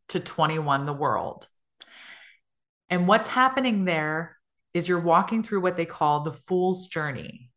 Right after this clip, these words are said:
And it mirrors Joseph Campbell's Hero's Journey. That is the basis of literature and sagas and adventures. And sometimes I'll even tell people, like, "Are you a Harry Potter fan?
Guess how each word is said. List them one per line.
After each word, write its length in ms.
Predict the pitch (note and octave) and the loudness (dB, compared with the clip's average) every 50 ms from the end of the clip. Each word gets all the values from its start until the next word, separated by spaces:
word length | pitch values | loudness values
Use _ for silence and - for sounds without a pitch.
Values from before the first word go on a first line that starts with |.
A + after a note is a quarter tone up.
| _ _ _ _ - | _ _ _ _ -4
And 140 | F#3+ F3+ F3 | -2 -2 -2
it 100 | - F3 | 0 0
mirrors 840 | F#3 G3 G#3 A#3+ C#4 C#4+ A3+ F#3+ E3 D#3+ D#3 E3 E3+ E3 - - - _ _ _ _ _ _ _ - | 0 2 2 2 2 2 2 4 4 2 2 0 0 -2 -4 -6 -6 _ _ _ _ _ _ _ -2
Joseph 420 | - F3+ E3+ E3+ F3 - G3 G3 | 2 2 2 2 2 -2 -2 -4
Campbell's 720 | - - F3 D#3 D#3 D3 D3+ D3 D3 D3+ D3 D3 - - - _ _ _ _ _ _ _ | -6 -6 -4 -4 -4 -2 -2 -2 -2 -2 -2 -4 -6 -8 -10 _ _ _ _ _ _ _
Hero's 580 | - - - E4 E4+ C#4+ G#3 F3 D#3 D3 - | -6 -2 2 2 4 6 4 4 4 2 -2
Journey. 560 | - - C3+ F#2+ G2 G2+ - - - - - _ _ _ _ _ _ _ | -4 -4 -4 -4 -4 -6 -8 -12 -16 -20 -20 _ _ _ _ _ _ _
That 140 | - E3+ E3+ | 2 2 2
is 140 | E3+ D#3 - | 2 0 -2
the 80 | - D#3+ | -4 -2
basis 520 | D3 E3+ E3 F3 F3+ F3+ F#3 F3+ F3 F3+ | -2 0 0 0 0 0 -2 -2 -4 -4
of 480 | - - D#3 D3 C#3+ C#3+ D3 D3 D3+ - - _ _ _ | -2 0 2 2 2 2 -2 -4 -6 -10 -16 _ _ _
literature 920 | - D#3+ E3 D#3 E3 E3+ E3+ E3+ E3+ - - F3 E3+ E3 E3 E3 E3 D#3+ - - | -4 -2 0 2 4 4 2 2 0 -2 0 2 2 4 4 4 2 2 0 -2
and 320 | D#3+ D3+ D3 D3 D3 C#3 | -4 -4 -2 -4 -4 -4
sagas 720 | - - - F3+ E3+ F3 E3+ E3 E3+ E3 E3 E3 D#3+ D#3+ - | 0 2 4 6 6 6 4 4 2 2 2 0 -2 -4 -6
and 180 | - E3 D#3 | -6 -6 -6
adventures. 840 | D3+ D3 D3 C#3+ D#3 E3 F3 E3+ - - E3+ E3 E3 D#3+ D#3+ D#3+ D#3 - _ - - - - - - - - - - - _ _ | -6 -6 -4 -2 -2 -2 -2 -2 -2 0 0 2 2 2 0 -2 -6 -12 _ -20 -20 -20 -20 -20 -20 -20 -20 -20 -20 -20 _ _
And 180 | - F#3 F3+ F3 | -2 0 2 2
sometimes 440 | - G#3 G3 G#3 G#3 A3 G#3+ G3+ G3+ | 2 2 2 2 2 2 2 2 2
I'll 120 | G3+ F#3+ | 2 2
even 180 | F#3+ F3+ F#3 F3 | 2 2 0 -2
tell 220 | - - F3+ E3+ | -2 0 0 0
people, 420 | E3+ - - E3 D#3+ - E3 D#3 D3+ | 0 -2 -4 -4 -2 -2 -2 0 0
like, 280 | C#3 C3 C3+ - - _ _ _ _ _ | 0 -2 -4 -6 -12 _ _ _ _ _
"Are 100 | - E3 | -2 0
you 200 | D#3+ E3 E3+ E3 | 0 2 2 0
a 60 | E3 E3 | 0 0
Harry 320 | - F3+ F3 E3+ E3+ E3+ | 0 0 2 2 2 2
Potter 360 | E3+ - F#3 F3+ F#3 G3+ G#3+ | 2 4 4 4 4 4 0
fan? 480 | G3 - A#3+ A#3 A#3+ B3 C4 C#4 C#4+ | -2 -2 -2 0 0 0 0 -2 -4